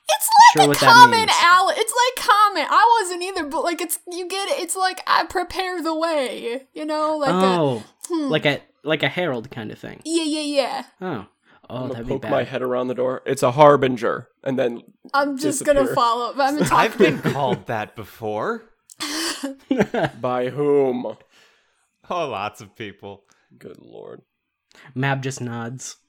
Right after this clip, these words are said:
Speaker 4: <laughs>
Speaker 1: Aw.
Speaker 2: Uh,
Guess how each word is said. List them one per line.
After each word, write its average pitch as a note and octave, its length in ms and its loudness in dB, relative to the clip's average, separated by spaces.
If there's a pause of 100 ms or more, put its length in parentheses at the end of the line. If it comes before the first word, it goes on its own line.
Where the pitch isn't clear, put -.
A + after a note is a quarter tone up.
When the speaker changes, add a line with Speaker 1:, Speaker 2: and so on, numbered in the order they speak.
Speaker 4:
<laughs> - 200 -20
Speaker 1:
Aw. - 840 -16 (840)
Speaker 2:
Uh, C3+ 280 2